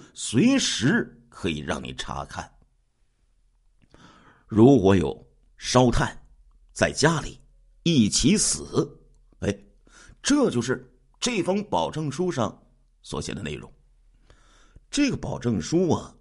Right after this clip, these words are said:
是在两个人举办婚礼不久之后，二零一六年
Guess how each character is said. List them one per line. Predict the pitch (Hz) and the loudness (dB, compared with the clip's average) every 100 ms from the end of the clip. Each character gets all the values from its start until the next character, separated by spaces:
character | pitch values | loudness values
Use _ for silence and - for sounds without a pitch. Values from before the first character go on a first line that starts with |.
| _ _ _ | _ _ _
是 | - 104 | -2 0
在 | 87 80 | 2 2
两 | 73 | 0
个 | 73 | 0
人 | 87 110 | 0 0
举 | - 78 | -2 -2
办 | 85 | -2
婚 | 85 135 143 | -2 -2 0
礼 | 80 | -2
不 | - 160 - | -2 -4 -4
久 | 78 | -6
之 | - 87 | -8 -12
后， | 78 73 - - _ - - - | -6 -8 -8 -14 _ -20 -20 -2
二 | 127 165 104 | 2 4 4
零 | 104 - - - _ | 4 2 -2 -20 _
一 | - 226 | 0 2
六 | 247 240 90 | 4 2 0
年 | 78 | -2